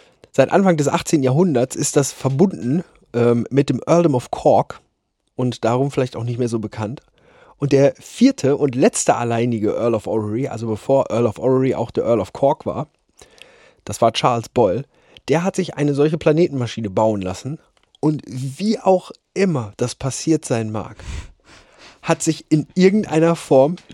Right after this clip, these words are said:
der Begriff Orrery durch die Planetenmaschine, die der sich bestellt hat, als Begriff in das komplette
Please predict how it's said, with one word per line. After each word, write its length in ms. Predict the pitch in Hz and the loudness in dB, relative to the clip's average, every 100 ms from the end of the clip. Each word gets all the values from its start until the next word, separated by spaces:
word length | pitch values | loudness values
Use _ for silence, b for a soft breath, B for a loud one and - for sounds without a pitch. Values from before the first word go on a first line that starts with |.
| - | 2
der 80 | 147 | 4
Begriff 400 | 156 127 143 170 - | 4 2 0 0 2
Orrery 440 | 147 180 196 196 | 6 6 4 2
durch 140 | 165 | 0
die 100 | - | -2
Planetenmaschine, 1000 | 147 127 120 131 - 175 175 - 180 180 | -6 -4 -2 -2 -2 0 -2 0 -4 -4
die 180 | 156 156 | -4 0
der 160 | 135 151 | 2 2
sich 200 | 160 - | 0 -4
bestellt 480 | 135 - 110 110 135 | -6 -2 0 0 -4
hat, 200 | 156 _ _ _ _ _ _ _ - | -8 _ _ _ _ _ _ _ 0
als 220 | 147 - | 2 2
Begriff 500 | - 127 127 143 - | -2 -2 0 0 -2
in 140 | - 147 | -4 0
das 280 | 139 - - | 0 0 -4
komplette 640 | 165 151 147 147 190 | -2 -2 -2 0 -2